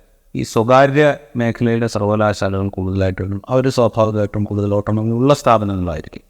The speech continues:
അപ്പം ഇതിങ്ങനെ എന്താ പറയുക, നമ്മളുടെ റെസ്ട്രിക്ഷൻസിനെ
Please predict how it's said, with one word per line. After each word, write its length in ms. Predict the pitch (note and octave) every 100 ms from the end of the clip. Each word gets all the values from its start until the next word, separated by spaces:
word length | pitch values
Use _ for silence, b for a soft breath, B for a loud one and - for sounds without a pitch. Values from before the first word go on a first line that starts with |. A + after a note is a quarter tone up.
| _ _ _ _ -
അപ്പം 120 | F3+
ഇതിങ്ങനെ 520 | D#3+ F#3+ F#3 F#3+ F3+ - b b b b -
എന്താ 200 | C3+ C#3+
പറയുക, 300 | C#3 C#3 C#3 - _ _ -
നമ്മളുടെ 440 | C3+ C3 C#3 D3+ E3
റെസ്ട്രിക്ഷൻസിനെ 1000 | D3 - - D3 - E3 C#3+ D#3 D#3+